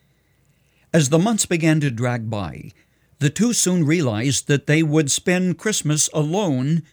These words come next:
and without their families. Forbidden to speak to each other, the two men sat in the cold, unheated prison cell as Christmas Day dawned.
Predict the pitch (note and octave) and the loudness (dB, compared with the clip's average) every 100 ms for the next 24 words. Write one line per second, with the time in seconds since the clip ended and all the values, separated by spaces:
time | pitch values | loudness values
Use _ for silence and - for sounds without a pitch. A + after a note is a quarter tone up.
0 | _ _ _ _ D#3+ D#3 D#3 D3 D3 E3+ | _ _ _ _ 2 4 2 2 0 0
1 | E3 D#3+ C#3+ C3 F2 - - - _ _ | 0 -2 -2 -4 -8 -12 -16 -18 _ _
2 | _ _ _ _ _ _ _ _ - D#3+ | _ _ _ _ _ _ _ _ 0 2
3 | D#3+ F#3 E3+ D3 - D3 - C#3 C3 B2 | 2 2 2 2 0 -4 -2 -2 0 -2
4 | B2 A#2 B2 B2 - _ _ _ _ - | -4 -4 -6 -8 -14 _ _ _ _ -2
5 | D#3+ G3+ G#3+ F3 C#3+ D#3+ - D3 D3+ D3 | 0 2 2 2 2 0 0 0 2 0
6 | C#3 - D#3 D3 D#3+ - E3+ E3 D3+ E3+ | -2 0 0 2 0 0 0 2 2 2
7 | F3 D#3 D#3 C#3+ D3 C3 C3 A2 A#2 - | 0 0 0 2 2 0 0 0 -4 -6
8 | - _ - D3 - - E3+ E3+ E3 - | -12 _ -2 0 0 -4 -2 -2 -2 -2
9 | C#3 C3+ C3 B2 A2 G2 F#2+ D#3+ | -2 0 -2 -4 -4 -6 -10 -14